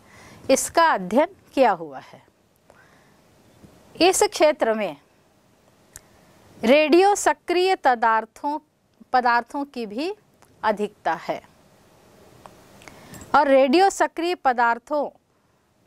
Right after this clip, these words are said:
के प्रभाव के कारण भीतर में दबाव अधिक है, अधिक दबाव से चट्टानों में टूट फूट हो रही है और उसके फलस्वरूप रेडियो सक्रिय पदार्थ जो है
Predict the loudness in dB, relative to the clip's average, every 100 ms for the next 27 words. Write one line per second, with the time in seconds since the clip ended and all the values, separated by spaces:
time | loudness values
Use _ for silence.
0 | -4 -2 -2 0 -2 0 -2 -2 -2 -6
1 | -10 -6 -6 -6 -8 -12 _ _ _ _
2 | _ _ _ _ -20 -8 -2 0 2 0
3 | 0 -4 -6 -10 _ _ -20 -2 0 2
4 | 0 0 -2 -4 -4 -2 -4 -6 _ -20
5 | _ _ _ -2 0 -2 0 0 2 0
6 | -2 -8 -4 -4 -2 0 0 -2 -8 -10
7 | -8 -10 -10 -8 -8 0 0 2 0 -2
8 | -4 -8 -20 -20 -20 0 2 2 0 -2
9 | 0 0 -2 -2 -2 -2 -6 _ _ _
10 | _ 0 2 2 0 -2 -2 -4 -4 -6
11 | -2 -2 2 0 0 -6 -12 -10 -6 -8